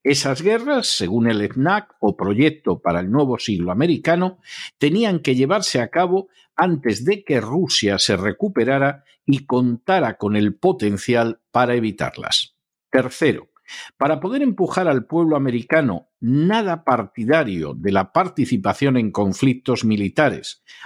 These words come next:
hacia esas nuevas guerras, tenía que tener lugar lo que el pnac, el pro-, el Proyecto para el Nuevo Siglo Americano, denominaba un nuevo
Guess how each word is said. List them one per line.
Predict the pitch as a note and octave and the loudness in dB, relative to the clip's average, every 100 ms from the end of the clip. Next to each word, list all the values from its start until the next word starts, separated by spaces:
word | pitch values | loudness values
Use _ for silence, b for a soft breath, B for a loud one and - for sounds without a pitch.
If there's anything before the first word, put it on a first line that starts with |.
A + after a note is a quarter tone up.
| B | B
hacia | A#2+ - F#3 G3+ | -2 0 0 0
esas | - G2+ B2 | -2 -4 0
nuevas | F3 E3 F#2+ G#2+ | 0 0 -2 0
guerras, | D3+ C#3 C#3+ C#3 - B B B - | 0 2 -2 -2 -12 B B B -2
tenía | D3+ A3 A3 D3 | 0 2 0 -2
que | - B2+ - _ _ | 0 -2 -2 _ _
tener | - B2+ G#3+ E3+ | -2 0 2 2
lugar | A#2+ A#2 D3 D3+ - - | 0 2 2 0 -4 -2
lo | A#2 A2+ | 0 2
que | - | 0
el | A#2+ A#2+ _ - | 0 -2 _ -4
pnac, | G2 B2+ E3 G3 - - | -2 0 0 0 -6 -6
el | - F2 | -2 -2
pro-, | - G2 G2+ - | 0 2 2 0
el | - A2 - | -2 -2 0
Proyecto | A2 B2+ F3+ - A2 | -2 2 0 0 -4
para | G#2+ G2 | -2 -2
el | G2+ | 0
Nuevo | D#3 D#3+ C3+ | 0 0 -2
Siglo | A#2 F#2+ F#2+ | -2 -2 -2
Americano, | C3 F3 G#2 C3+ B2+ C3+ C#3 B B | 0 0 0 0 0 -2 -6 B B
denominaba | F#2+ F#2+ B2+ C3+ G3 G3+ C3+ D3+ D#3+ D3+ D3+ - - | -8 0 2 2 0 2 2 2 0 0 -2 -4 -6
un | A2 A2+ | -2 2
nuevo | C#3 D#3 C#3 C#3 - | 2 2 0 -4 -6